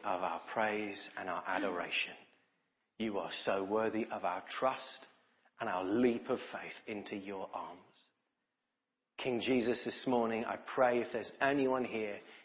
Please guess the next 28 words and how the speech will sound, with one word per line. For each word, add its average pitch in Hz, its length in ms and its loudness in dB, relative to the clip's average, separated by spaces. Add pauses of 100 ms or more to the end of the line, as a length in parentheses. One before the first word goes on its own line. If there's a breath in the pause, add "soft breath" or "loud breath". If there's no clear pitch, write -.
who 123 120 2
has 104 160 0
not 120 340 2
yet 113 300 0
leaped 113 360 0
into 113 340 -4
your 107 260 0
arms, 95 420 -6
Lord, 104 260 -4
call 120 300 0
them 117 200 0
this 113 200 -4
morning. 92 220 -8 (800)
Do 117 100 4
the 107 80 2
miracle 110 560 2
of 104 160 -2
salvation. 95 600 -2 (1700)
And 101 140 -4
call 123 240 4
their 104 160 2
name 90 360 -2
and 90 120 -6
let 101 180 0
them 90 200 -4
leap, 92 260 -2
Lord, 98 260 -10
I - 60 -8